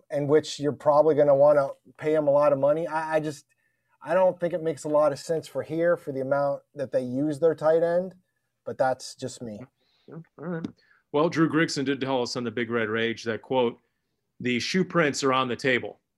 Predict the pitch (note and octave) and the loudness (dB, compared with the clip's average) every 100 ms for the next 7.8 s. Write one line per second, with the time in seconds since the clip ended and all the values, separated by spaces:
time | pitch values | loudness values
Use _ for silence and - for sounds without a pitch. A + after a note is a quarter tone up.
0 | _ - C#3+ B2 B2+ G#2 - C3+ C3+ B2+ | _ -2 -2 0 -2 -2 -2 -2 0 -2
1 | B2 - C#3 C3 A#2+ A#2+ A2 D3 - C3+ | -6 -4 -2 -2 -4 -6 -2 -2 -2 -2
2 | C3+ - B2 B2 B2 C3 B2+ A#2+ - _ | -2 -2 -2 -2 2 2 2 0 -2 _
3 | _ _ D3+ D3+ C#3 C#3 D3+ C3+ B2+ - | _ _ 2 4 4 4 4 0 -4 -4
4 | A#2+ A#2+ G#2+ C3 B2+ - C#3 A#2+ C3 C3 | -2 -2 0 0 0 0 0 2 0 -2
5 | A#2+ C#3 C3+ B2 G#2+ A2+ - C3+ B2+ - | 0 2 2 0 -6 -12 -4 2 2 0
6 | - C3+ D#3 D3 C3 C3+ - E3+ C#3 - | -6 0 2 2 0 -6 -2 0 0 -2
7 | A#2+ E3 B2 B2+ A#2+ B2 A#2 | 0 0 0 0 2 2 0